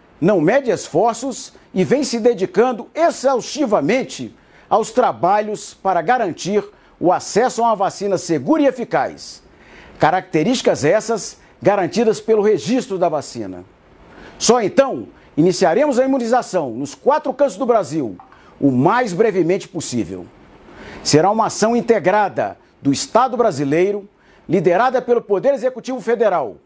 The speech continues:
envolvendo os Ministérios da Saúde, Economia,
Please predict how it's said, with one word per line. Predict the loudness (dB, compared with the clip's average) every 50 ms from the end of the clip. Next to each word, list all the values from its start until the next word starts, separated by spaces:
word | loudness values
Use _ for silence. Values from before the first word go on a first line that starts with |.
| _ _ _ _ _ _ _ _ _ _ _ _ 0
envolvendo | 2 2 4 4 2 2 2 0 0 0 0 -4 -8 -12 -14 -16 _ _ _ -8
os | -4 0
Ministérios | 2 2 4 2 2 0 0 0 0 2 0 -2 0
da | -2 -2
Saúde, | -2 -2 -4 -2 0 2 2 0 0 -2 -4 -4 -4 -6 -12 -20 _ -8
Economia, | -8 -6 -4 0 0 0 0 0 2 2 2 2 4 2 2 0 -2 -6